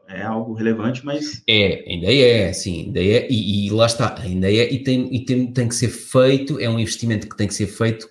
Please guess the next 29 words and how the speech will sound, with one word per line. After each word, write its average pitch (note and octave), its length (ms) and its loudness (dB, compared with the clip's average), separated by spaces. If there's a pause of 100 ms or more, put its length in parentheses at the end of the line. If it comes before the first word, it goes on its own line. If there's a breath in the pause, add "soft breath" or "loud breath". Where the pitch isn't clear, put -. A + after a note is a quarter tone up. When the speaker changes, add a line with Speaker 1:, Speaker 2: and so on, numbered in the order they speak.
Speaker 2:
com B2+ 520 2 (400 loud breath)
o A2+ 160 0
objetivo A#2 520 2
de, B2+ 260 4
ok, A2+ 580 0 (220)
eu, F#2+ 300 -6
como B2 240 2
é C#3 60 6
que - 100 0
eu C3+ 100 6
vou C#3 520 2
recuperar C3 1120 0 (560)
este C3+ 380 2
investimento? G#2+ 920 -2 (520 soft breath)
Qual G#2 180 -2
é - 20 0
que A2+ 80 -4
é A#2 40 2
o A2+ 120 2
período A#2+ 380 2
que C3+ 80 0
eu A#2+ 80 2
vou C3+ 180 0
demorar C3+ 480 2
a, D3 280 0
a - 20 0
recuperar C3+ 460 0
este C#3+ 200 0
investimento? C#3 640 -2